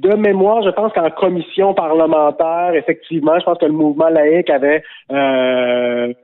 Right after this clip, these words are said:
présenté une position là, vraiment ouverte à ce que, effectivement, la, la loi puisse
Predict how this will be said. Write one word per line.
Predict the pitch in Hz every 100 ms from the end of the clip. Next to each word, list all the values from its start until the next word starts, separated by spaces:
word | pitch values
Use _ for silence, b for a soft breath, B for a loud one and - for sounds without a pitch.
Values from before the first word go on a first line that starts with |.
| -
présenté | - 156 151 156 143 175
une | 175
position | 175 165 135 - 175 180
là, | 175
vraiment | 143 156 156
ouverte | 151 143 170 180
à | 151
ce | 135 -
que, | 170
effectivement, | 165 135 143 151 165
la, | 151 139
la | 139 139
loi | 135 147 170 _ _
puisse | 147 170